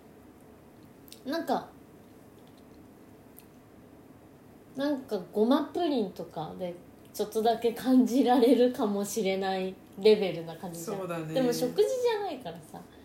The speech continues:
Speaker 1: ちょっと違くない？
Speaker 2: 確かに、なんか豆料理であんだけペーストにトロトロになってて、
Speaker 1: うん。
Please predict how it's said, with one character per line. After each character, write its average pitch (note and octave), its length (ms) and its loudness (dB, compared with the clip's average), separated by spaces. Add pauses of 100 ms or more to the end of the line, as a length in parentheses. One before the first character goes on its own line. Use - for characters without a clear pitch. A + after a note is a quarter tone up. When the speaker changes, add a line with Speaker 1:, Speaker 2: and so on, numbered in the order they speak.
(300)
Speaker 1:
ち D#4 100 -8
ょ C4+ 40 -6
っ - 40 -14
と G3+ 60 -16
違 - 20 -16 (300)
く - 120 -18
な E3+ 80 -16
い？ F#3+ 40 -16 (680)
Speaker 2:
確 - 160 -16
か F3+ 80 -14
に、 F3 80 -14
な F#3 60 -12
ん F#3+ 40 -14
か E3+ 120 -16 (440)
豆 A3 280 -8 (320)
料 E4 200 -6
理 F#3+ 220 -10
で F3 260 -10 (720)
あ A#3+ 60 -10
ん B3+ 80 -10
だ C#4+ 100 0
け C4+ 120 -6
ペ B3+ 220 0
ー B3+ 40 -2
ス - 100 -6
ト C4 120 -8
に B3+ 160 -6
ト A#3 120 -6
ロ A#3+ 100 -8
ト B3 140 -6
ロ A#3+ 120 -6
に A#3+ 160 -10
な A#3+ 80 -14
っ A#3+ 60 -16
て - 200 -14
て、 D#3 460 -6
Speaker 1:
う G3+ 40 -10
ん。 G3 40 -12